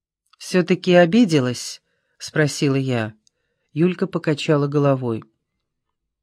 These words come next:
«Нет. Просто не очень-то приятно, когда тебя считают чокнутой».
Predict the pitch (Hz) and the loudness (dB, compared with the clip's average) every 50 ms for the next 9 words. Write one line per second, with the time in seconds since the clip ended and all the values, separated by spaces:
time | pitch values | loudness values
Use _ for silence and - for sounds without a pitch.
0 | _ _ _ _ - 170 196 202 196 180 147 127 - - - - - _ _ _ | _ _ _ _ 0 2 4 6 6 6 6 4 0 -6 -20 -20 -20 _ _ _
1 | - _ _ _ _ _ _ _ _ _ _ _ _ _ _ _ _ _ _ - | -20 _ _ _ _ _ _ _ _ _ _ _ _ _ _ _ _ _ _ -20
2 | - _ - - 208 190 - - 220 196 202 202 196 180 - - 170 156 147 165 | -20 _ -4 0 0 0 0 0 2 2 4 6 6 4 4 4 0 2 2 0
3 | 156 - 180 185 185 220 247 254 247 - 131 117 104 - - 156 151 151 165 160 | 0 2 2 4 6 6 4 4 4 -2 -6 -6 -6 -4 -2 -2 0 2 2 2
4 | 160 - 190 185 233 247 226 - - - 151 139 - 196 202 196 190 185 _ - | 2 0 2 4 4 4 4 0 -2 -2 -2 2 4 4 4 4 2 -2 _ -10
5 | - - 160 131 - - 120 113 107 - 101 87 - - | -4 0 0 0 0 -2 -6 -6 -6 -8 -10 -12 -12 -16